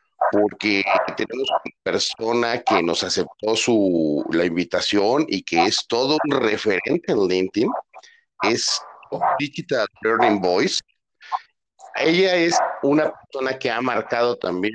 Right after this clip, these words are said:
una tendencia muy importante con relación a la creación de contenido y a la generación de, de valor.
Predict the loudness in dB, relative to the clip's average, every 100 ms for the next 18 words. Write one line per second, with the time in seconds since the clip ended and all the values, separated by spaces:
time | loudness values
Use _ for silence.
0 | -4 -2 -2 -2 -2 0 0 0 0 0
1 | 2 4 2 0 -4 -4 -6 -6 -10 -6
2 | -4 -2 -2 -2 -4 -2 -2 0 0 -2
3 | -8 -12 -4 0 2 0 0 0 2 0
4 | 0 0 -2 -4 -8 -8 -4 0 2 4
5 | 2 -2 -2 -2 -2 -2 -2 -2 0 2
6 | 2 0 -6 _ _ _ _ _ _ _
7 | -4 0 2 2 0 0